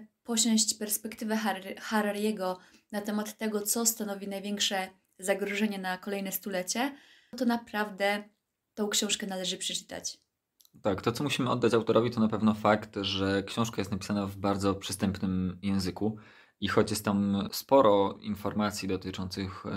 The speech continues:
Speaker 2: e, badań, eksperymentów, e, jakichś artykułów naukowych, to wszystko to jest tłumaczone takim językiem naprawdę prostym, codziennym, przystępnym i bardzo łatwo się to czyta. To, o czym my tutaj mówimy, to w zasadzie tylko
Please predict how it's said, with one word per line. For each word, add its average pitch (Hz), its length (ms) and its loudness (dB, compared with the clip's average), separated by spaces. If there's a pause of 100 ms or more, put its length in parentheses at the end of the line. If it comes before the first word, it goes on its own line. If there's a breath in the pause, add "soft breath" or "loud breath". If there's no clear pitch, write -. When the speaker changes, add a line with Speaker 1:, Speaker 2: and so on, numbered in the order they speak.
(440)
Speaker 2:
e, 92 120 -4
badań, 98 420 4
eksperymentów, 98 1080 -2
e, 98 380 -4
jakichś 98 760 -6
artykułów 104 440 -2
naukowych, 107 720 -2
to 110 100 -4
wszystko 135 380 2
to 117 80 6
jest 110 140 2
tłumaczone 110 400 6
takim 107 640 2
językiem 104 440 -2
naprawdę 98 560 0
prostym, 104 640 -4
codziennym, 98 560 0
przystępnym 101 640 -4 (300 soft breath)
i 104 60 -6
bardzo 104 220 2
łatwo 101 520 2 (240 loud breath)
się - 140 -6
to 101 120 -10
czyta. 90 320 -8 (280 soft breath)
To, 123 100 2
o 135 60 4
czym 104 160 2
my 107 100 6
tutaj 107 200 2
mówimy, 101 400 2
to 98 180 -2
w 92 40 -4
zasadzie 98 340 -4
tylko 98 280 -8